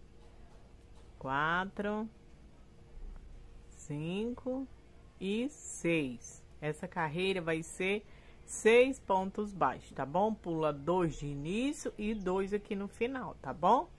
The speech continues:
Laço, ó, e vem aqui nesse espacinho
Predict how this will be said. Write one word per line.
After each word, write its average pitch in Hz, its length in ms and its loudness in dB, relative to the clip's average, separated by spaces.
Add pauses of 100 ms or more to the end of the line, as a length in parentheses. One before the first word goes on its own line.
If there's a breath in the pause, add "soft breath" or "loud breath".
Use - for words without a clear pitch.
(760 loud breath)
Laço, 180 760 8
ó, - 120 0 (420)
e 151 120 -4
vem 170 320 4
aqui 196 340 -4
nesse 214 320 0
espacinho 160 1120 -2